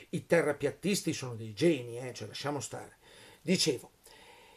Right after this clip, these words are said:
questa teoria della terra cava avrebbe dovuto essere provata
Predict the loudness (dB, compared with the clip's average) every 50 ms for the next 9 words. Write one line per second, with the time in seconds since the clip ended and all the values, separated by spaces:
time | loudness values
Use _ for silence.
0 | -20 -20 -20 -20 -20 -20 -20 -20 -20 -20 -6 _ 10 10 10 12 12 8 8 12
1 | 12 12 12 12 12 8 6 4 0 -2 -2 2 4 6 6 6 4 2 4 8
2 | 10 10 10 10 6 2 -2 0 0 0 0 0 -2 -2 -2 -2 0 4 6 10
3 | 12 12 12 10 10 6 4 4 4 2 2 0 2 4 4 4 4 4 4 4
4 | 4 4 2 0 -4 -4 -6 -8 -12 _ _ _ _ 4 8 8 10 10 10 8
5 | 6 4 -2 -6 -6 -6 -6 -8 _